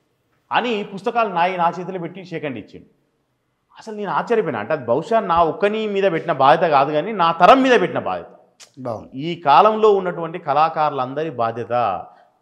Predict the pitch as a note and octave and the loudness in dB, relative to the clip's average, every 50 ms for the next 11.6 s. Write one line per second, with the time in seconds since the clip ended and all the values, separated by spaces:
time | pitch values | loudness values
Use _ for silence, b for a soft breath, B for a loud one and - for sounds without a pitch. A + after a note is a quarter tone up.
0 | _ A#2 B2 C#3+ F3 G3+ A3 G3+ F#3+ F3+ E3+ B2+ C#3+ D3 D3+ D#3+ D3+ C#3 C3+ C3+ | _ -4 -4 -2 -2 -2 -2 -2 -2 -2 -2 -2 -4 -4 -2 -2 -2 -2 -2 -4
1 | C3 A#2+ A2+ A2+ A2+ A2 A2+ G#2+ G#2+ G#2+ A2+ A2+ G2+ F2+ F2+ - - G#2 B2 D3+ | -6 -6 -4 -4 -2 -2 -2 -2 -4 -6 -8 -12 -14 -14 -16 -16 -14 -12 -12 -12
2 | E3 E3 D3+ D3+ C#3+ C3+ C#3 D3+ E3+ D3+ C3 A2+ A2+ A2+ - - C#3+ B2+ A#2 A2+ | -12 -14 -14 -14 -14 -14 -14 -14 -16 -16 -14 -12 -12 -10 -8 -8 -6 -4 -4 -4
3 | A#2 A#2+ A#2 G2 F2 - F#2 F2+ F2+ - B2 C#3+ D#3 D#3+ D#3 D3+ A#2+ B2 C#3 D#3 | -4 -4 -6 -8 -8 -10 -14 -14 -10 -6 -4 -4 -4 -4 -4 -4 -4 -2 -2 -2
4 | E3+ F#3 F3+ D#3 D#3 D#3 D#3+ D#3+ D3+ D3 C#3+ C#3 C#3 C#3 C3+ D3 C3 B2+ B2+ C3 | -2 -2 -4 -4 -8 -10 -8 -8 -8 -8 -6 -8 -8 -8 -8 -10 -10 -10 -12 -14
5 | C3+ C3+ C3+ C3 C3 B2+ A#2+ A#2 A2+ A2+ A#2 B2 A#2+ - D3 D#3+ D#3+ C#3+ B2 - | -14 -14 -12 -12 -12 -12 -12 -12 -16 -16 -16 -16 -16 -14 -12 -10 -10 -10 -10 -12
6 | b b b b b b b b b _ - - A#2 - - D#3+ B2 G#2 G2+ G#2+ | b b b b b b b b b _ -12 -10 -8 -8 -6 -6 -6 -6 -6 -6
7 | A2+ A2+ C3+ - C3+ B2 B2 A#2+ A#2+ A#2+ A#2 A#2 A#2 A2 F#2+ G2+ F#2+ - - A2+ | -6 -6 -8 -6 -4 -4 -4 -4 -6 -8 -10 -10 -10 -10 -10 -10 -10 -10 -12 -14
8 | F#2+ F2 F2 F#2+ G2 - - D3 - - B2 A#2 C3 B2+ B2 C3+ - - _ _ | -14 -14 -14 -16 -16 -18 -20 -20 -18 -18 -16 -14 -14 -14 -14 -14 -18 -20 _ _
9 | _ _ - A#2 B2+ C3+ C3+ C3 - - D3+ D3 C#3+ D3 E3 F3+ G3 G3+ D#3+ C#3+ | _ _ -12 -10 -8 -8 -8 -8 -8 -8 -6 -6 -8 -10 -10 -8 -8 -6 -6 -8
10 | D3+ G3 - - _ _ _ - C3+ C#3+ C#3 C#3 C3+ F3+ F#3+ F#3+ F#3+ E3 D3 - | -10 -12 -16 -20 _ _ _ -10 -8 -8 -6 -4 -2 -2 0 0 0 -2 -2 -4
11 | E3 D#3 D3+ D3+ - - B2+ A2 G#2+ F#2 F2+ F2 | -4 -6 -6 -6 -8 -8 -8 -8 -10 -12 -14 -18